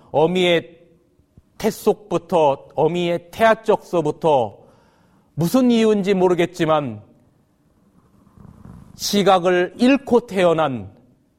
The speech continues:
정말 절망이 무엇인지를 가장 극심하게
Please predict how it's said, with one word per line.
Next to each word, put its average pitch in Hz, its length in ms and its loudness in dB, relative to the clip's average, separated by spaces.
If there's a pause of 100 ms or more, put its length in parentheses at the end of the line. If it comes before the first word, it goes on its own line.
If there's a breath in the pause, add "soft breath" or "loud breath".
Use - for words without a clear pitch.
(120)
정말 175 400 -2
절망이 190 520 0
무엇인지를 196 880 0
가장 214 360 -2
극심하게 202 1080 -2